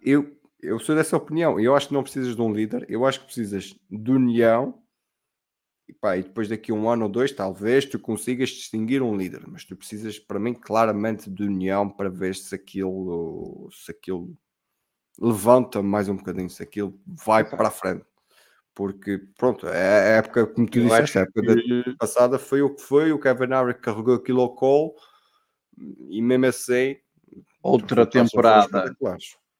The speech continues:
Speaker 2: Outra temporada como a do ano passado é muito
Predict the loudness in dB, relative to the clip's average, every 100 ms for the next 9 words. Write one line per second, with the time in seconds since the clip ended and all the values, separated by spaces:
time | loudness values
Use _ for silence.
0 | _ _ 6 6 4 4 4 6 4 6
1 | 4 4 6 6 6 4 2 0 0 4
2 | 6 6 6 2 2 0 0 0 -2 _
3 | _ -2 -2 -4